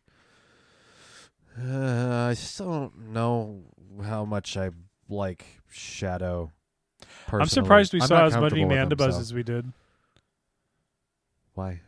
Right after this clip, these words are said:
Speaker 1: What counters? Because of the Walrein?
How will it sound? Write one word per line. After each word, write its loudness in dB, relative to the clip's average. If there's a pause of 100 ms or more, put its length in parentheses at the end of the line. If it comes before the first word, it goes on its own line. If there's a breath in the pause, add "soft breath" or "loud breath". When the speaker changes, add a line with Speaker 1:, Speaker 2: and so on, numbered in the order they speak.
(160)
Speaker 1:
What -6
counters? -12 (580)
Because -8
of -12 (120)
the -6
Walrein? -6